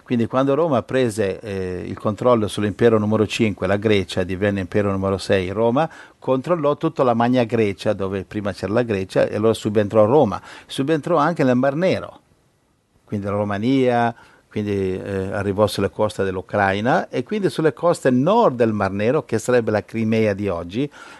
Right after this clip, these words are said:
e le zone limitrofe che, e face-, che fanno parte della Russia.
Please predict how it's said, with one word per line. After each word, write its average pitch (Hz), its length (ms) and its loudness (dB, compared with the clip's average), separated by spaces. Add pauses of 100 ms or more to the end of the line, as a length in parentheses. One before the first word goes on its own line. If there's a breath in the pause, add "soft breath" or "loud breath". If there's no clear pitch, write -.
(120 loud breath)
e 143 140 2
le 151 180 4
zone 151 300 2
limitrofe 135 1000 2
che, 180 340 0 (180)
e 117 140 -4
face-, 110 460 -2
che 107 180 -2
fanno 131 240 0
parte 147 320 -2
della 98 160 -2
Russia. 120 420 -2